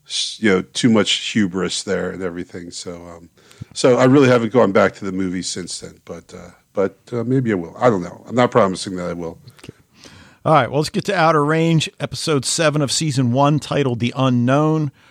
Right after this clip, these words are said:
Speaker 2: written by Zev Boro and Brian Watkins, directed by Lawrence Trilling,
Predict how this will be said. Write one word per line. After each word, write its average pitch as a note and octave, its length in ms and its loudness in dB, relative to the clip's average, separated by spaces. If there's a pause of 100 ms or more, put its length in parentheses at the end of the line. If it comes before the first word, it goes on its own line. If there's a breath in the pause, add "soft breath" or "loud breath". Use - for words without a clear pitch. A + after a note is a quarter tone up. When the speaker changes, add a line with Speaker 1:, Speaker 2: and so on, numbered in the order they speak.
(140)
Speaker 2:
written D3 260 -2
by A#2 200 0
Zev A#2 440 0
Boro C#3+ 600 2
and A2 220 -2
Brian A2 340 0
Watkins, C3+ 680 0 (140)
directed A2+ 380 -4
by A2+ 100 0
Lawrence G#2+ 380 0
Trilling, D#3+ 540 2